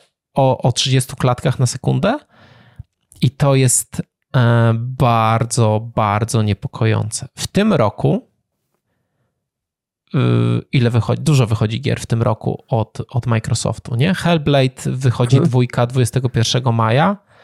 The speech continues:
Speaker 1: Flight
Speaker 2: Mhm.
Speaker 1: Simulator dwa tysiące dwadzieścia cztery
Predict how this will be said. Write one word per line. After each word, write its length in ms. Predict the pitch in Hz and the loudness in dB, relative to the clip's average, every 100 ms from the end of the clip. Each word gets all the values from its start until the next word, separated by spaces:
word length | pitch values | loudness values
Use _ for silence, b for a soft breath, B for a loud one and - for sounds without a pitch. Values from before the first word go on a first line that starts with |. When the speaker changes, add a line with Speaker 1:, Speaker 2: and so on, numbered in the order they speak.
| b b - | b b -10
Speaker 1:
Flight 340 | - 151 165 | 0 0 0
Speaker 2:
Mhm. 140 | - | 0
Speaker 1:
Simulator 480 | 156 139 127 120 120 | 2 2 2 2 0
dwa 340 | 123 123 135 123 | -2 -4 -2 0
tysiące 440 | 123 - 127 - | 0 0 -2 -2
dwadzieścia 420 | 120 123 110 - | -2 -2 -2 -2
cztery 500 | 113 - 123 127 185 | -6 -4 -2 0 0